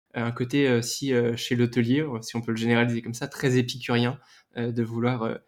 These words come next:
justement profiter de cette vie-là, la croquer et la partager autour de soi. Et la partager, finalement, c'est, c'est faire transpirer cette passion qu'on a, euh, au, au cœur de nous. Et, et quand on parle, en fait, euh, bah, vraiment, j'ai l'impression de,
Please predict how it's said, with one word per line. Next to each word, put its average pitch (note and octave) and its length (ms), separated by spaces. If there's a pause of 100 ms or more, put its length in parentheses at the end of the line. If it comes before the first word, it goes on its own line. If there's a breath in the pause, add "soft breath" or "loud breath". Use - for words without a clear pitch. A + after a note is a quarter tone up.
(160)
justement B2 380
profiter - 840
de A#2 140
cette A2+ 260
vie-là, A#2 360
la A#2+ 100
croquer - 380
et C3+ 40
la A#2 120
partager B2 680 (100)
autour B2 220
de A#2+ 100
soi. B2+ 260 (240 soft breath)
Et A#2+ 560
la A2+ 160
partager, A#2+ 360
finalement, A#2+ 360
c'est, A2+ 440
c'est - 280
faire - 220
transpirer B2+ 420
cette B2 240
passion B2 320
qu'on A#2+ 240
a, B2 320 (420 loud breath)
euh, A2+ 280 (340 soft breath)
au, A#2+ 120
au B2+ 240
cœur B2+ 200
de B2+ 100
nous. C#3 280
Et, A#2 320
et B2 60
quand B2 200
on A#2+ 80
parle, C#3+ 220
en B2 80
fait, - 240
euh, B2 140 (580)
bah, A#2+ 160 (100)
vraiment, C3 320
j'ai C#3 80
l'impression B2 460
de, A#2 440